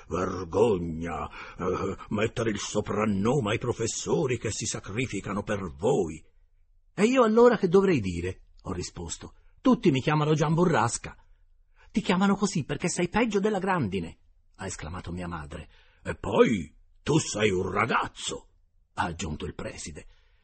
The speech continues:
La sinfonia è sempre questa. I ragazzi devono portar rispetto a tutti,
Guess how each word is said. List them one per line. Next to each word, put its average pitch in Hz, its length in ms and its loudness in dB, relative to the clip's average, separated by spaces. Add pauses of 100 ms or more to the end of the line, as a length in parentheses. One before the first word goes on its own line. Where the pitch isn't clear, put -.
(220)
La 254 120 -2
sinfonia 214 640 -2 (100)
è 208 80 -4
sempre - 420 -8
questa. - 460 -16 (400)
I 82 80 -8
ragazzi 85 600 -6
devono 131 380 -2
portar 131 360 -6
rispetto 123 500 -6
a 147 140 -6
tutti, - 420 -2